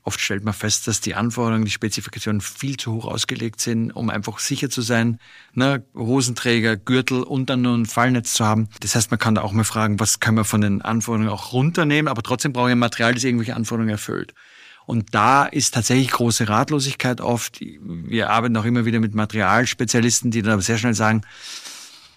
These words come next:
"Da kenne ich mich jetzt nicht mehr so aus, weil das ist sozusagen mein Spezialmaterial, das Terrain haben wir jetzt verlassen." Und da hilft künstliche Intelligenz zum Beispiel sehr, sehr gut. Da gibt's sogar inzwischen Anbieter, die sagen, "Wir helfen dir mit künstlicher Intelligenz,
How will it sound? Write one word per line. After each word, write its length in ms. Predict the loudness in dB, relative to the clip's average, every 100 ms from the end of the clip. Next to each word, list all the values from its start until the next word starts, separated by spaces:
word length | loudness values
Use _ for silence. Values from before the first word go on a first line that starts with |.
| _
"Da 120 | -6
kenne 240 | -4 0 0
ich 60 | 2
mich 100 | 0
jetzt 240 | -2 0
nicht 120 | 2
mehr 180 | 2 2
so 160 | 0 0
aus, 300 | 0 2 2
weil 120 | 0
das 140 | 2
ist 140 | 0 -2
sozusagen 280 | 0 4
mein 140 | 4 4
Spezialmaterial, 920 | 2 2 4 4 4 2 0 2 4
das 200 | 2 -2
Terrain 260 | -2 2 2
haben 140 | 4
wir 60 | 2
jetzt 100 | 0
verlassen." 580 | 2 4 4 2 0 -2 -14 -20 -20 _ _ _ _ -18 -6
Und 160 | 0
da 120 | 6 6
hilft 240 | 6 2
künstliche 320 | 0 2 2
Intelligenz 480 | 2 0 0 -2 0
zum 120 | 0
Beispiel 280 | 0 0 0
sehr, 140 | 0
sehr 120 | -2 -2
gut. 200 | -2 -2
Da 60 |
gibt's 240 | 2 2 2
sogar 240 | 4 6
inzwischen 480 | 4 2 0 0 -2
Anbieter, 480 | -2 0 2 2 2
die 140 | 0
sagen, 500 | 0 2 2 0 -2
"Wir 200 | -4 -4 0
helfen 400 | 2 2 2 0
dir 240 | 0 0
mit 300 | 0 -2 0
künstlicher 400 | -2 -2 -2 -2
Intelligenz, 640 | 0 0 0 2 2 0